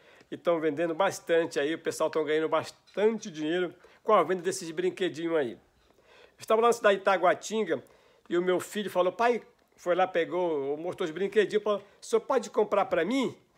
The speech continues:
Olhei e disse, "Sim, posso comprar sim." Aí eu perguntei assim pra ele, assim, "Pra que que serve?" Logo na minha imaginação, eu, eu, eu imaginei o seguinte, ele vai falar que isso aí serve pra matemática.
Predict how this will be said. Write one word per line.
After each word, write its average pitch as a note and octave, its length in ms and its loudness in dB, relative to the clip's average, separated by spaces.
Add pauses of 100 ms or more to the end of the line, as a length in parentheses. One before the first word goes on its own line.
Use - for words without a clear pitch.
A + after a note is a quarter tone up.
(460)
Olhei G3 520 4
e A3 40 2
disse, G#3+ 300 -8
"Sim, G#3+ 540 -4 (180)
posso F#3+ 260 -6
comprar G#3 380 0
sim." F3 200 -2
Aí E3+ 80 2
eu F#3+ 80 -2
perguntei F#3+ 440 -2
assim F3+ 180 -4
pra E3+ 140 -2
ele, D#3 100 -6
assim, D3 180 -10 (320)
"Pra G#3+ 180 4
que B3 140 2
que B3 140 -6
serve?" D#3+ 540 4 (680)
Logo C4 340 6
na A#3+ 100 8
minha B3 160 2
imaginação, G3+ 920 4 (220)
eu, F#3 220 0
eu, F#3+ 360 -2
eu F3+ 240 0
imaginei F3 400 0
o F#3+ 40 0
seguinte, E3 320 -6
ele F3 80 0
vai F3+ 200 2
falar A3+ 540 0
que A#3+ 80 -12
isso A3+ 120 -2
aí A3 60 4
serve G#3+ 200 -2
pra G#3 140 -2
matemática. G#3+ 760 -2